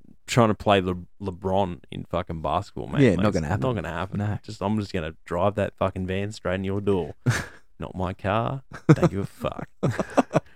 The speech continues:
Speaker 1: Wrong time. <laughs>
Speaker 2: Yeah, yeah.
Speaker 1: Yeah, it just cracked me up. Like, can't believe someone else is fucking does that when they're <laughs> being cunts.
Speaker 2: Yeah.
Speaker 1: But yeah,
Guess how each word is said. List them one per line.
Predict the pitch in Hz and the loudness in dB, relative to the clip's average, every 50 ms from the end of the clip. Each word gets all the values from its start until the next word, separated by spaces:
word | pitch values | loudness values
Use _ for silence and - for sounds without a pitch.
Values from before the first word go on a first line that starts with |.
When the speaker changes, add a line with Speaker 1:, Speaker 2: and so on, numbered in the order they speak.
| - - - - - - - | -12 -6 -6 -6 -6 -4 -2
Speaker 1:
Wrong | 80 87 95 104 104 - | 0 0 2 0 0 0
time. | - 92 85 87 87 87 - 98 113 - | 0 0 0 0 -2 2 4 4 4 6
<laughs> | - 147 | 10 12
Speaker 2:
Yeah, | 160 165 156 - - - | 12 12 12 12 12 10
yeah. | 208 196 - 185 - - 165 151 - 131 - - - - - - - - | 8 10 10 8 8 8 6 4 4 0 -4 -4 -6 -8 -8 -8 -6 2
Speaker 1:
Yeah, | - 175 170 147 | 4 6 8 8
it | 143 | 6
just | 143 139 - | 4 2 4
cracked | - 143 143 139 | 4 4 6 6
me | 131 127 | 4 2
up. | 139 139 127 | 2 2 0
Like, | 107 98 104 - - | 0 0 0 0 -2
can't | - 139 139 139 131 | -2 0 2 2 2
believe | 123 117 120 127 127 107 - | 4 2 4 2 2 0 -2
someone | - 117 110 113 113 | -2 -2 -2 0 0
else | 113 117 120 123 | 0 -2 -2 -4
is | 110 - | -8 -8
fucking | - - 127 123 - 117 110 110 104 - - | -6 -6 -8 -6 -4 -2 -2 -2 -2 0 2
does | 107 110 123 - | 4 4 4 4
that | 131 92 87 | 2 2 2
when | 98 98 92 | 0 -2 -2
they're | 95 98 98 - - - | -2 -4 -6 -8 -12 -10
<laughs> | 120 123 - - | -8 -8 -6 -2
being | - 156 139 131 | -2 -2 -2 -2
cunts. | - - - 151 - - - - - - | -4 -4 -4 -4 -4 -4 -6 -8 -2 8
Speaker 2:
Yeah. | 147 151 147 139 135 - - - - - - - - - - - | 12 12 12 12 12 8 2 -8 -20 -20 -20 -20 -20 -20 -16 -14
Speaker 1:
But | - - | -12 -10
yeah, | - 92 87 | -8 -10 -10